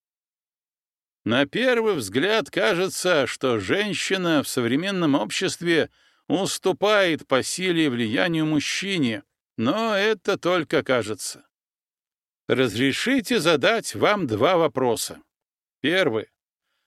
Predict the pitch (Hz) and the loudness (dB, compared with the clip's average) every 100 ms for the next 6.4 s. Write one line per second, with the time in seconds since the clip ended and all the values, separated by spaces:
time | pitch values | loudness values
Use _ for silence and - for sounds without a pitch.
0 | - 101 127 120 92 180 262 180 214 208 | -6 2 2 2 0 0 0 0 -2 0
1 | 196 147 110 87 208 202 - 190 180 - | 0 0 0 0 -2 -2 -2 -2 -2 -2
2 | 156 131 95 104 135 175 196 _ _ _ | 0 0 0 2 2 0 -4 _ _ _
3 | - 139 135 - 175 - 170 190 160 _ | 0 2 0 -2 -4 -4 -2 0 -2 _
4 | 139 175 - 151 110 120 131 - - 175 | -2 -2 0 -2 2 2 2 -4 -2 0
5 | 175 _ _ - - 196 220 202 110 - | 0 _ _ -6 0 2 2 2 -2 -4
6 | 98 - 98 - | -10 -12 -16 -18